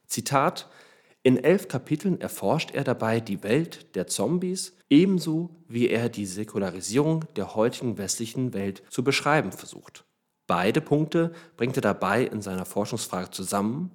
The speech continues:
Inwiefern kann der Zombie-Topos als Allegorie der Säkularisierung gelesen werden?“ Zitat Ende. Eine Annahme scheint für Herzensberger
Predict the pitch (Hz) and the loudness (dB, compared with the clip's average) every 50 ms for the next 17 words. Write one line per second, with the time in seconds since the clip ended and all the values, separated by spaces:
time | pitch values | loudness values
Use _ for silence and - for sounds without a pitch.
0 | - _ - 127 143 165 160 160 - 123 120 123 139 139 - - - 98 101 117 | -6 _ 2 4 6 6 4 4 2 2 2 2 2 0 -2 -2 0 0 2 2
1 | 135 139 110 98 87 - - 95 98 120 139 139 - - 135 - - 131 131 135 | 2 0 -2 -2 -2 -2 -2 -2 0 0 -2 -2 -4 -4 -4 -2 0 0 0 0
2 | - - - _ - 98 - - - 107 113 104 98 92 90 98 110 123 143 151 | -2 -10 -12 _ -10 -8 -6 -6 -4 -2 -2 -2 -4 -4 -4 -2 -2 -2 -2 -2
3 | - - - - - _ _ _ - 98 85 - 107 110 - 120 107 101 95 104 | -4 -8 -18 -20 -20 _ _ _ -10 -6 -4 -2 -2 -2 0 2 2 2 2 0
4 | 95 87 92 98 120 135 135 131 - - 95 90 90 98 92 - 90 85 - - | -2 -4 -2 0 0 0 0 0 -2 -4 -4 -4 -4 -4 -4 -6 -6 -10 -14 -20
5 | - - - - _ _ _ - - - - - 98 95 - - - - - - | -20 -20 -20 -20 _ _ _ -8 -6 -4 -2 -2 -2 -2 -2 -4 -10 -8 -4 -2
6 | 123 127 104 65 - - - _ _ _ _ _ _ - 101 104 123 147 165 170 | -2 -2 -2 -4 -8 -12 -16 _ _ _ _ _ _ -4 0 2 4 4 4 2
7 | - - 113 135 156 165 165 165 170 175 175 185 226 269 - - - - - - | 2 2 2 2 2 2 2 4 4 4 2 2 0 -4 -6 -10 -8 -2 0 2
8 | 95 101 127 147 - - 104 101 101 110 - - 143 139 - - - 131 131 139 | 2 2 2 0 -2 -4 -2 -2 -2 -2 -2 -4 -6 -6 -4 -2 0 0 0 0
9 | 139 151 151 160 156 156 | 0 -2 -4 -4 -6 -10